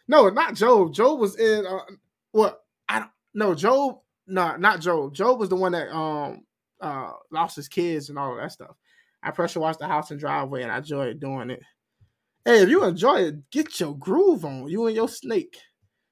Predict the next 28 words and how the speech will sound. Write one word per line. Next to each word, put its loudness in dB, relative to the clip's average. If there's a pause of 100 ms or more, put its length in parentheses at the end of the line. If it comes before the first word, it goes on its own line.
(120)
See, 0
Javier, 4
without 0
a -4
standard -2
to -8
judge, -2
you -4
get -4
to -10
decide. -4
It's -10
subjective. -8 (500)
Absolutely. 4
And -6
that's 0
one 0
thing 0
I 4
will 4
never -2
argue. -4 (400)
Without 0
God, 0 (440)
without 0
some 0
objective 0 (920)
force 4